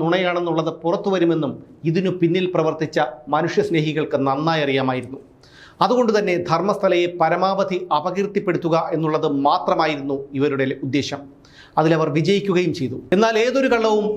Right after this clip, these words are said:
ഒരുപാട് കാലം മൂടിവെക്കാൻ കഴിയില്ല. വെളിപ്പെടുത്തൽ നടത്തിയ ഭീമൻ എന്ന ശുചീകരണ തൊഴിലാളിയെ പതിനേഴ് മണിക്കൂറുകൾ ചോദ്യം ചെയ്തതിനു ശേഷം അറസ്റ്റ് ചെയ്തിട്ടുണ്ട്. ശുചീകരണ തൊഴിലാളി വെളിപ്പെടുത്തിയ സംഭവങ്ങളിലേക്ക് ഞാൻ പോകുന്നില്ല, അതെല്ലാം എല്ലാവർക്കും അറിയാവുന്ന കാര്യമാണ്. എന്നാൽ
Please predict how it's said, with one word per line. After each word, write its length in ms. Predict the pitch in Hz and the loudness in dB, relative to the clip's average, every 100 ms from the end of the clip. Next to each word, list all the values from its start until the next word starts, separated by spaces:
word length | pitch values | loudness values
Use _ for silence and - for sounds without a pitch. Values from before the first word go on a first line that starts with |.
| 180 | 2
ഒരുപാട് 320 | 185 214 208 196 | 4 4 2 2
കാലം 220 | 185 180 165 | 2 2 2
മൂടിവെക്കാൻ 460 | 170 175 170 170 156 | 0 0 0 0 0
കഴിയില്ല. 300 | 143 139 131 135 - - - - | -2 -2 -4 -6 -14 -20 -20 0
വെളിപ്പെടുത്തൽ 480 | 170 202 202 196 196 180 | 2 4 2 2 2 2
നടത്തിയ 320 | 165 180 170 156 156 - | 0 0 2 2 0 0
ഭീമൻ 320 | 185 208 202 196 | 2 2 2 0
എന്ന 120 | 170 170 | 0 0
ശുചീകരണ 460 | 175 156 196 196 180 175 | 0 0 2 2 0 2
തൊഴിലാളിയെ 480 | 170 165 165 156 147 - - | 2 2 2 0 -2 -2 0
പതിനേഴ് 420 | 160 180 196 185 | 2 2 0 0
മണിക്കൂറുകൾ 500 | 165 160 165 170 165 151 | 0 0 -2 0 0 0
ചോദ്യം 300 | 170 175 180 170 | 2 2 2 0
ചെയ്തതിനു 360 | 170 160 160 165 | 2 2 2 0
ശേഷം 320 | - 170 160 139 - - 147 | 0 0 0 -2 -6 -2 0
അറസ്റ്റ് 300 | 165 - 156 | 0 -2 0
ചെയ്തിട്ടുണ്ട്. 400 | 147 147 143 131 - - - - - - - | 0 0 0 0 -2 -10 -20 -20 -20 -18 0
ശുചീകരണ 460 | 208 247 254 240 233 | 2 4 2 2 2
തൊഴിലാളി 340 | 208 202 190 190 | 4 4 4 2
വെളിപ്പെടുത്തിയ 480 | 180 208 190 170 185 175 | 0 0 0 0 0 0
സംഭവങ്ങളിലേക്ക് 600 | 160 170 170 170 160 165 | 0 0 2 2 2 0
ഞാൻ 120 | 151 147 | -2 0
പോകുന്നില്ല, 380 | 147 139 139 123 135 - - | -2 -2 -2 -2 -4 -10 -4
അതെല്ലാം 300 | 147 165 170 165 | 0 4 2 2
എല്ലാവർക്കും 440 | 165 180 185 185 180 175 | 0 0 0 -4 -6 -2
അറിയാവുന്ന 460 | 156 175 185 180 175 143 | 0 2 0 0 -2 0
കാര്യമാണ്. 380 | 135 131 127 - - - - - 202 | -2 -2 -6 -8 -18 -20 -20 -4 2
എന്നാൽ 220 | 214 | 2